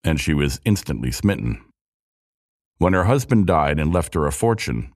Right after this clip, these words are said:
she married another man and divorced him two years later, then moved to New York City. Learning that Gable was appearing in a Broadway play, she went to a performance and then backstage to introduce herself.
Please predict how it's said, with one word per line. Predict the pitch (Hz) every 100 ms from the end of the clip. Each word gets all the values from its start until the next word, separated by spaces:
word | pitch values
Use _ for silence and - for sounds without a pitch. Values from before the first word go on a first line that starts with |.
| _
she | - 92
married | 87 85 82 71
another | 90 117 90
man | 71 65 71 73
and | 78
divorced | 78 85 85 - -
him | 110 76
two | 71 90
years | 80 76 73 67
later, | 98 90 58 67 92 _ -
then | 90 113
moved | 101 90 85
to | 87
New | 82
York | 73 69 67
City. | 120 80 50 - _ _ _ _ _ _ _ _ _ _ -
Learning | 87 110 143 127
that | 101
Gable | 113 123 110 113
was | 98 85
appearing | 71 101 104 110
in | 95
a | 78
Broadway | 87 92 90 85 80
play, | - 101 107 127 131 _ _ -
she | -
went | 73 80 80
to | 110
a |
performance | 110 120 - 90 73 73 - -
and | 92
then | 87 85
backstage | 85 82 - 117 80 69 -
to | 78
introduce | 82 87 78 113 -
herself. | 65 67 50 -